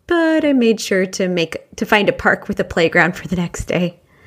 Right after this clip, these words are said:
Um, I just got my eyes dilated, so hopefully I can see my notes today.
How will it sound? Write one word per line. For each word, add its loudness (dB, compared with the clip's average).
Um, -2
I 2
just -2
got -2
my -2
eyes 0
dilated, 0
so -2
hopefully 4
I 6
can 4
see 4
my 4
notes 2
today. 4